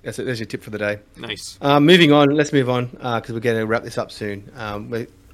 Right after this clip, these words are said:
Speaker 1: that, some big news from Illuvium. The twenty-eighth of November, we have P V P on the Arena releasing through the Epic Game Store. Huge. Finally.
Speaker 2: Mm-hmm.
Speaker 1: Yeah.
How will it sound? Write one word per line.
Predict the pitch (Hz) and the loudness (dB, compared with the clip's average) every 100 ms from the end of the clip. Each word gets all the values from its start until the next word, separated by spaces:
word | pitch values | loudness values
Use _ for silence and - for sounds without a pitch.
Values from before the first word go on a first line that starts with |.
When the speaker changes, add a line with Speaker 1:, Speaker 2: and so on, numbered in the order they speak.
| 139 | -6
Speaker 1:
that, | 123 120 | -4 -4
some | - 131 | -6 0
big | 151 | 0
news | 131 127 | 0 -2
from | 123 | -4
Illuvium. | 113 117 113 110 104 104 - - _ | -4 -4 -4 -4 -6 -8 -18 -20 _
The | - | -10
twenty-eighth | - 147 135 127 | -2 0 2 0
of | 120 | -2
November, | 117 110 110 107 104 104 104 | -2 -2 -4 -2 -2 -2 -4
we | 127 127 | -4 -4
have | 117 113 107 | 0 -2 -2
P | - 123 | -6 -4
V | 117 | -4
P | 107 117 110 110 | -4 -4 -4 -4
on | - 117 | -6 -8
the | 110 | -6
Arena | 104 117 127 127 123 - - - _ - | -4 -4 -2 -2 -2 -8 -20 -20 _ -4
releasing | 120 127 127 - 127 123 113 | 0 2 0 -2 -4 -4 -6
through | - 127 | -4 -2
the | 117 | 0
Epic | 113 113 | -2 -4
Game | 113 107 107 | -4 -4 -6
Store. | - 107 107 107 104 - _ _ _ _ _ _ _ _ _ _ | -6 -4 -2 -2 -4 -8 _ _ _ _ _ _ _ _ _ _
Huge. | - 143 147 147 143 131 127 120 113 101 95 92 - - - _ _ _ | 0 6 10 10 8 4 0 0 -2 -4 -8 -8 -10 -12 -20 _ _ _
Finally. | 120 120 120 101 | 0 0 -2 -4
Speaker 2:
Mm-hmm. | 95 143 175 - _ _ _ _ _ _ _ _ _ - | -6 -6 -6 -10 _ _ _ _ _ _ _ _ _ -14
Speaker 1:
Yeah. | 98 | -14